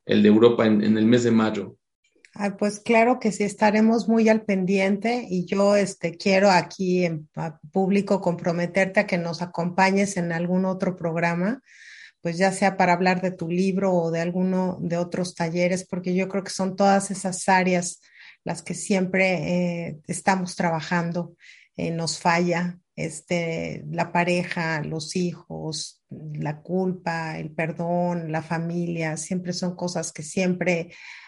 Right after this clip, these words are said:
Speaker 2: aunque a veces uno cree que las va superando, a veces también hay recaídas emocionales en esos aspectos,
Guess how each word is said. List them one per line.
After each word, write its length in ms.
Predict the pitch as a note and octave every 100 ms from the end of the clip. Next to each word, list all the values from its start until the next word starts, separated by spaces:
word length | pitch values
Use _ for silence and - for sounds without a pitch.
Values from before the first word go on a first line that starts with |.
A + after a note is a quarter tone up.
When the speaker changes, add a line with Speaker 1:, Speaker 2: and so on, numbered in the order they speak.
| -
Speaker 2:
aunque 280 | F3 E3+ F3+
a 80 | F#3
veces 400 | G#3 G#3+ G#3 G#3
uno 220 | G3+ F#3+
cree 200 | G3 F#3+
que 120 | F#3+
las 240 | F3+ E3
va 120 | F3 F3+
superando, 720 | F#3+ F3+ E3 E3 F3 F#3 F#3+
a 100 | E3
veces 600 | D#3+ E3+ F3 F3 - -
también 380 | - E3 F3+ F#3
hay 140 | F#3
recaídas 680 | F3 F3 E3+ E3 E3 E3+ E3+
emocionales 800 | D#3+ D3+ D3+ D#3+ D#3+ E3+ E3+ E3+
en 140 | D#3+ D#3+
esos 320 | D#3 D#3 -
aspectos, 640 | D3+ - D3+ D3+ - -